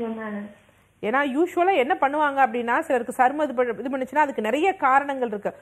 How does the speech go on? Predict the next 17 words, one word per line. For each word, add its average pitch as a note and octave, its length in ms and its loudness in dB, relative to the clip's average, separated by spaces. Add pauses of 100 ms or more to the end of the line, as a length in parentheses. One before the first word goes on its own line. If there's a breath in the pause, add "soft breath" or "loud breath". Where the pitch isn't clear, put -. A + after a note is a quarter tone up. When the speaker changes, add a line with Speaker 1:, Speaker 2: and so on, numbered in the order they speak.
(300 loud breath)
Speaker 2:
ஒருத்தருக்கு A3+ 340 0
வந்து C#4 160 -4
சருமத்தோட B3+ 520 4
நிறம் A#3+ 360 2
மாறுது, A3+ 220 2
இல்ல A#3+ 180 0
சரும B3 320 0
பிரச்சனை B3 420 -2
மாறுதுன்னா A#3 580 0 (320 loud breath)
உடனே B3 300 2
வந்து C#4+ 320 -2
பூச்சிக்கடி D#4+ 460 0
தான் C#4 280 2
அப்படின்னு A#3+ 140 -4
நமக்கு B3 260 -4
சொல்ல A#3+ 220 0
முடியாது. G#3 380 0